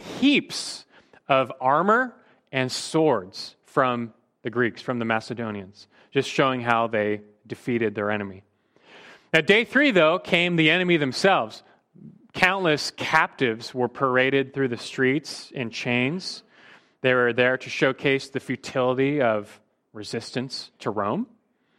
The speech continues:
Then came the enemy king's personal servants and children. Also shackled, they were often weeping and begging the crowd for mercy.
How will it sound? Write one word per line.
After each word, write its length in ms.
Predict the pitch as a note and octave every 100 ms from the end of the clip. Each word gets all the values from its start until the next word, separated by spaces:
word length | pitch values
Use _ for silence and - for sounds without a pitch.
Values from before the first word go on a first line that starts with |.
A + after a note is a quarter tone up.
| _ - - - -
Then 200 | F3+ A3+
came 300 | - B3+ B3+
the 140 | A3+ F3+
enemy 320 | A3+ C4 B3+
king's 480 | - A#3 A#3 G3 -
personal 600 | - G3+ G#3+ - A#3+ G3+
servants 760 | - - G3+ G3 G3+ G#3 -
and 180 | F3 D#3+
children. 720 | - - A3+ C4 E3+ A#2 F#2 - _ _ _ _ _ D#3+
Also 300 | F#3+ - F3
shackled, 580 | - E3+ E3+ F#3+ F#3+
they 140 | D#3+ D3+
were 140 | D#3
often 400 | D#3 D#3 - B2
weeping 420 | C#3 E3+ F3 E3
and 160 | B2+ G#2
begging 300 | B2+ C3 C3
the 80 | A#2
crowd 460 | - B2 A#2 A2+ - _
for 160 | - A2
mercy. 520 | A2 A#2 - E3+